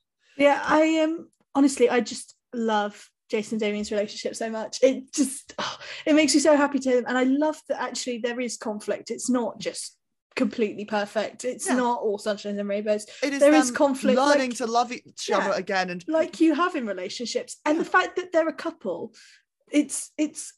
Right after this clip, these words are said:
Speaker 1: a representation of a healthy couple that actually is communicating with each other. Like, yeah, you can make mistakes and still
Speaker 2: Mm.
Speaker 1: be, still have a
Speaker 2: And
Speaker 1: healthy
Speaker 2: so
Speaker 1: relationship as
Speaker 2: honest
Speaker 1: long as you communicate
Speaker 2: Yeah.
Speaker 1: and actually
Speaker 2: Their
Speaker 1: work through
Speaker 2: mistake,
Speaker 1: things.
Speaker 2: Damien's mistake in this was very serious, uh, because he,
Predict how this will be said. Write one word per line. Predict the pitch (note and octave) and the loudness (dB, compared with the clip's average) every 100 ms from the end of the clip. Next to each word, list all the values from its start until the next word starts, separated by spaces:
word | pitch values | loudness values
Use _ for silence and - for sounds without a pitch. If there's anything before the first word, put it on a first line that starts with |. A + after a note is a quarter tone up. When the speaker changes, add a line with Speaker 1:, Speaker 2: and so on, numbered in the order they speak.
| _ _ - | _ _ -4
Speaker 1:
a | |
representation | C#4 F4 D4 D#4 D4+ C#4 C#4+ | -4 -4 -2 0 0 -2 -2
of | |
a | C4+ | -2
healthy | D4 D4+ D4+ C4+ | -2 -4 -4 -8
couple | C4 C4 B3+ | -8 -8 -10
that | - | -6
actually | C4+ - - C#4 | -8 -6 -4 -2
is | C4+ | -4
communicating | - F4+ G4+ G4 - A#3+ A3+ G#3+ | -4 -4 -4 -6 -2 -4 -4 -8
with | F#3 | -8
each | - | -6
other. | A3+ G#3+ - - F#4 | -4 -4 -10 -14 -6
Like, | E4+ - _ | -6 -6 _
yeah, | A#3 A#3 F4 A#3+ A#3+ - _ _ | -6 0 0 0 -4 -14 _ _
you | C#4+ D4 | 4 4
can | D4 D#4+ | 4 4
make | D4+ D#4+ - | 4 2 0
mistakes | C4+ - B3+ F#3+ A3 - | -2 2 2 2 -6 -4
and | B3+ A3+ | -2 -2
still | - - C4 A#3+ | -2 4 4 6
Speaker 2:
Mm. | |
Speaker 1:
be, | B3+ B3 A#3+ - | 2 2 -2 -6
still | - - C4+ | -4 4 4
have | B3+ | 4
a | B3+ | 2
Speaker 2:
And | |
Speaker 1:
healthy | C4+ C4 D#4 | 4 6 6
Speaker 2:
so | |
Speaker 1:
relationship | C4+ C#4 D4+ - C#4+ | 6 6 4 0 2
as | D4 | 2
Speaker 2:
honest | C#4 | 2
Speaker 1:
long | D#4+ E4+ | 0 -2
as | - | -4
you | D4 | -6
communicate | - C#4+ D4+ D#4+ D4+ F#3+ F#3 | -8 -10 -8 -10 -10 -10 -10
Speaker 2:
Yeah. | A#3+ | -10
Speaker 1:
and | B3 | -12
actually | A3+ - B3 | -10 -8 -6
Speaker 2:
Their | A3 C#4 D4 | 0 2 2
Speaker 1:
work | C#4+ | 0
through | D4+ | 0
Speaker 2:
mistake, | C#4 | 0
Speaker 1:
things. | D4 D4+ | -2 0
Speaker 2:
Damien's | C#4+ D4 C4+ A3+ G#3+ | 0 2 -2 -4 -4
mistake | A3+ - C4+ A#3 | -6 -4 -8 -6
in | |
this | G3 F#3 - _ | -8 -8 -14 _
was | B3+ A3+ - _ | -6 -6 -8 _
very | G#3 G#3 D4+ E4 C#4 A#3 | -10 -2 0 0 -2 -4
serious, | - C#4+ G#3 D#3+ - - | -4 0 0 0 -4 -4
uh, | G3+ | -4
because | F#3+ G#3 A#3 G#3+ | -4 -8 -6 -6
he, | A#3 G#3 | -8 -12